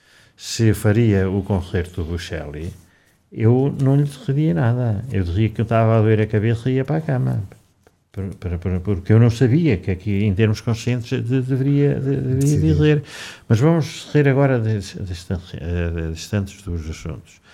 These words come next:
Speaker 1: Eventualmente, em termos meramente sanitários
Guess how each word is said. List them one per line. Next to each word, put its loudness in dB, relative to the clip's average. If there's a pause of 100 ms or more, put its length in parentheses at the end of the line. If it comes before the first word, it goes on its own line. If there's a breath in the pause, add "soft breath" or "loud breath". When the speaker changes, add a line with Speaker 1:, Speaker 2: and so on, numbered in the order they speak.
(420 loud breath)
Speaker 1:
Eventualmente, 6
em 4
termos 0
meramente 4
sanitários -8